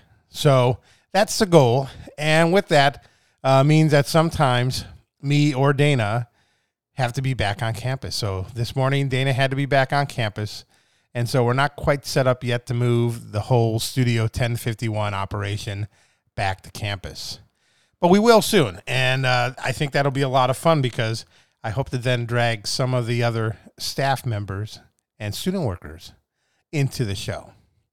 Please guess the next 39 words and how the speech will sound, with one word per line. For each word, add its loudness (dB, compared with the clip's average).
But 2
until 6
then, 4
uh, 0
today 0
we're 2
running 0
a 0
solo 2
show. 0
It -2
is -2
all 4
news 2
today 0
for -2
everybody, -2
so -2
it -4
should -6
be -4
fun. -6
We 0
haven't 4
done 6
news 4
for -2
a 0
while, 0
uh, -4
but -6
we'll -4
definitely -2
have -4
some -8
things -10
to -12
go -8
today. -10